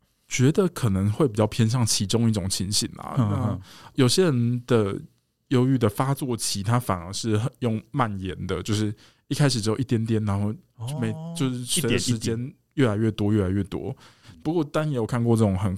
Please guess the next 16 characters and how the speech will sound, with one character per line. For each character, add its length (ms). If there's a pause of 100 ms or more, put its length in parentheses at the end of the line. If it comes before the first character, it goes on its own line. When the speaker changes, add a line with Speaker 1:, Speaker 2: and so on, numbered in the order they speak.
(120)
Speaker 1:
快 160
速 160
循 220
环 180
的， 120
就 100
是 80
Speaker 2:
嗯。 260
Speaker 1:
三 320
个 60
小 160
时 160
内 160
很 180
快 280
就 280